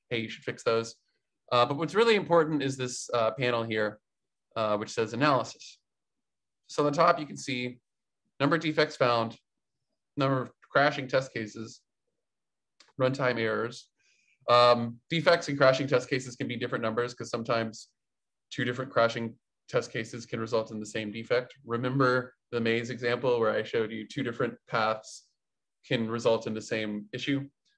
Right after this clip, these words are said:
Um, that's interesting to us. So we're gonna keep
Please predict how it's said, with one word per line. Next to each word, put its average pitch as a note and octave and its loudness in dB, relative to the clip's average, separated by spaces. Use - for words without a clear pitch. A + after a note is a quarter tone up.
Um, G2 -2
that's A#2 2
interesting A#2+ -8
to A2 0
us. A2+ -2
So A2 0
we're A2+ 0
gonna A2+ 0
keep - -4